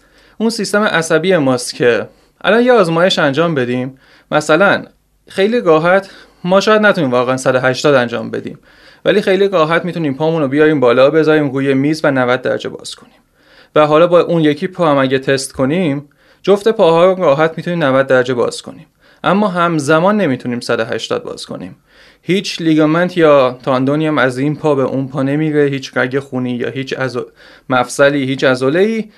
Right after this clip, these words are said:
هیچ تغییری ایجاد نمیشه. تنها چیزی که اینجا دخیله سیستم عصبی بدن ماست که مانع می‌شه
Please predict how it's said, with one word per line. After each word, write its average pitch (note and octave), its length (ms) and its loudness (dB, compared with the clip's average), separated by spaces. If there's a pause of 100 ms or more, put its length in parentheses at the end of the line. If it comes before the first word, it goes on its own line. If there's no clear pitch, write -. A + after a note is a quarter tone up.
(220)
هیچ A3+ 180 -2
تغییری G3 320 4
ایجاد F3 300 2
نمیشه. A#2 380 -6 (380)
تنها F3 380 0
چیزی B3 300 -4
که F#3+ 100 -2
اینجا C#3+ 280 2
دخیله C3+ 760 2 (160)
سیستم E3 420 -6
عصبی C3 600 -2
بدن A#2+ 300 0
ماست A#2+ 440 -10 (460)
که F3 120 0
مانع F3 420 2
می‌شه B2+ 400 0